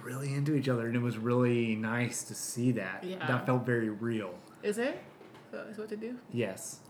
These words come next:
Speaker 2: Okay.
Speaker 1: Don't act like you don't know.
Speaker 2: Ah!
Speaker 1: Ah! Their second big relationship hurdle comes when they start hanging out with Makina's, uh, aunt.
Speaker 2: Yeah.
Speaker 1: Who has house help. She's a very wealthy woman.
Speaker 2: Mm-hmm.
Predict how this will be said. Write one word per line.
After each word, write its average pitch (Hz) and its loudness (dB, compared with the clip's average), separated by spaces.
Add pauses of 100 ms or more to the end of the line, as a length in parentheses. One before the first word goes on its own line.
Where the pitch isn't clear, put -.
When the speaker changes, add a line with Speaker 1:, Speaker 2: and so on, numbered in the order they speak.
(140)
Speaker 2:
Okay. - -18 (840)
Speaker 1:
Don't 107 -4
act 95 -8
like 98 -10
you 98 -6
don't 92 -10
know. 92 -12 (100)
Speaker 2:
Ah! 719 12 (140)
Speaker 1:
Ah! 403 12 (920)
Their 139 2
second 180 8
big 143 8
relationship 127 2
hurdle 113 2
comes 110 -2
when 107 0
they 110 0
start 113 2
hanging 117 2
out 113 0
with 113 -4
Makina's, 110 -2 (100)
uh, 101 -6
aunt. 151 2 (160)
Speaker 2:
Yeah. 220 4 (120)
Speaker 1:
Who 131 8
has 127 8
house 147 6
help. 139 6 (260)
She's 127 -2
a - 2
very 131 10
wealthy 123 8
woman. 120 4 (160)
Speaker 2:
Mm-hmm. 262 4